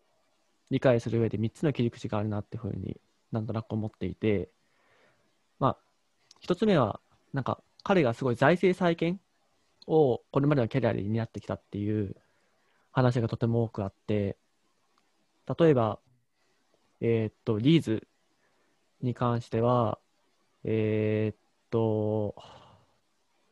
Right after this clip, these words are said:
まあ、リーズなどに関してでも、かなりその財政的に苦しい、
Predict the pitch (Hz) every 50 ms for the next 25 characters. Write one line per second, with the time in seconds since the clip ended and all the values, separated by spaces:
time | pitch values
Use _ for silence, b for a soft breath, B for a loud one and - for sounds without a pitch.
0 | _ _ _ _ _ _ _ _ _ _ _ _ _ _ _ _ _ _ _ _
1 | _ _ _ _ _ _ _ _ _ _ _ _ _ _ - - 123 113 120 147
2 | 170 156 131 - 107 107 104 104 104 - - _ 147 143 - 120 113 107 101 104
3 | - 113 110 110 - - 107 107 113 123 131 123 - - b b b b - 180
4 | 160 139 123 - 113 110 - 127 147 - 185 165 - 165 - 160 156 - 156 147
5 | 151 - - 147 120 - -